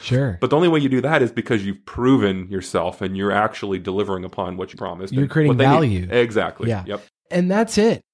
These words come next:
Speaker 1: That was really encouraging to hear at Podcast Movement, that people just being honest, that you just can't game the system. You need
Speaker 2: <laughs>
Speaker 1: to show up authentically, and it's the long game.
Speaker 2: Yeah.
Speaker 1: Just be who you are,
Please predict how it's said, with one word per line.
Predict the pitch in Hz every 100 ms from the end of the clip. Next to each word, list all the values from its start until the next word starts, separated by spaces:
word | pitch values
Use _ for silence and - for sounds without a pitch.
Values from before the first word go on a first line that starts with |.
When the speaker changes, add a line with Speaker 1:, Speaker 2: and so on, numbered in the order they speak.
| _
Speaker 1:
That | 143 160 170
was | 156 156
really | 180 160
encouraging | 139 151 156 135 131
to | 117
hear | 104 135 120
at | 110
Podcast | 110 113 117 107 -
Movement, | 113 107 110 110 - 110
that | 110 101 _ _ _
people | 175 175
just | 196 190 -
being | 170 147
honest, | - 127 143 110 104 -
that | 117 113 - _
you | 143 143
just | 147 185 -
can't | 190 175 131
game | 139 151
the | 135
system. | - 131 120 - 98 104 107
You | 127
need | 143 165
Speaker 2:
<laughs> |
Speaker 1:
to |
show | 151 - 143
up | 147 143
authentically, | 120 - 120 101 - 101 92 92 - _ _ 135
and | 123 120
it's | 120 127
the | 151
long | 135 139 156
game. | 117 104 87 87 92
Speaker 2:
Yeah. | 85 -
Speaker 1:
Just | 131 123
be | 127 180
who | 160
you | 190 190 180
are, | 120 104 98 95